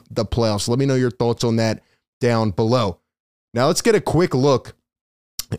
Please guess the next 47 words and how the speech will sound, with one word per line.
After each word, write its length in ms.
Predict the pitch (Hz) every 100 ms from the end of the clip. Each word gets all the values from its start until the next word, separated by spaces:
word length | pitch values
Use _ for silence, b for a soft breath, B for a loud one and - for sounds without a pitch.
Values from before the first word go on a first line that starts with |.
| 120
at 240 | 135 -
the 140 | 131
playoff 520 | 120 - 131 127 113 -
picture, 320 | 120 - 104
right? 240 | 110 120
Four 380 | - - 175 208
games 320 | 190 190 175
to 100 | 156
go 200 | 135 135
now 180 | 135 131
for 140 | -
the 80 | 127
Philadelphia 540 | - 131 127 123 - 101
seventy-sixers. 920 | 123 117 120 - 101 - 110 107 - b b b -
This 160 | 151 160
is 80 |
where 180 | 147 147
they're 160 | 135 131
at. 240 | 101 - _ _ -
A 80 |
statement 640 | 113 - - 170 170 190 -
game 240 | 156 151
against 340 | 139 139 127 -
Boston 340 | 127 123 123
tomorrow. 200 | 120 110
Yeah, 160 | 120 110
that's 240 | 123 -
right. 160 | 110 101
A 80 | 120
statement 640 | - - 139 143 131 110
game. 360 | 131 117 92 85 b b -
If 160 | 131
the 100 | 131
Sixers 460 | 123 165 202 202 185
go 200 | 180 170
out 220 | 165 160
tomorrow 360 | 151 139 151 151
night, 200 | 139 139
and 100 | 147
I 60 | 175
know 140 | 127
this 160 | 135 -
game 220 | 175 151
doesn't 280 | 135 131 110
matter 320 | 110 120 117
for 300 | - 113 - 131
anything 760 | 139 147 143 - 127 127 120